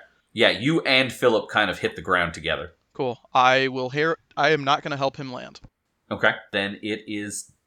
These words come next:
Speaker 1: Teeny's turn. So you are kind of a little bit away from Ari. Ari is basically towards closest,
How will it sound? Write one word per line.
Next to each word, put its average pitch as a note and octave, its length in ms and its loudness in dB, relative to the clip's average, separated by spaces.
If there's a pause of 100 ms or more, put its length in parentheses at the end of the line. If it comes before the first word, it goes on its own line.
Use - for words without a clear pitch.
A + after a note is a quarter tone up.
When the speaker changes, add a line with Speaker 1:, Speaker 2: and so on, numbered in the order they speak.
(560)
Speaker 1:
Teeny's D#3+ 440 -4
turn. E2+ 440 -4
So G#2+ 140 -4
you F3+ 560 -8
are A#2 680 2
kind A#2+ 220 -4
of A2+ 280 -8
a G2+ 100 -4
little B2+ 240 -6
bit C3 120 -4
away A#2+ 260 -2
from A2 300 -10
Ari. C3 420 0
Ari A#2 360 -2
is G2 120 -6
basically G#2 560 -8
towards G#2+ 500 -10 (200)
closest, A#2 380 -6